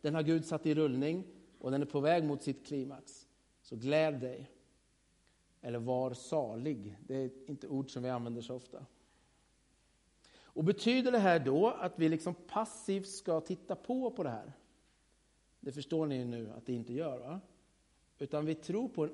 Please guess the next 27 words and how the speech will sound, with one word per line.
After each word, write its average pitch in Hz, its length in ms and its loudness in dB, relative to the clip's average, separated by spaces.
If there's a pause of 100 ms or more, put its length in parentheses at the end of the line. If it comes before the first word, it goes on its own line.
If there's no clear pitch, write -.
(100)
aktiv 190 520 -4
Gud 185 360 2
som - 220 -6
aktivt 202 540 -2
bryter 196 600 2
in 196 260 2
i 190 40 2
historien. 190 680 2 (440)
Och 131 220 -2
vi 208 180 6
är 190 40 8
ett 190 160 -2
folk 208 240 2
som - 140 -6 (120)
aktivt 196 680 -2
ska - 180 0
gå 196 460 4
och, 170 340 2
liksom, 170 320 0
förkunna 208 640 4
det 185 60 2
här 170 120 2
Guds 151 380 2
rike 151 320 0
på 180 140 0
olika 160 380 2
sätt. - 360 -12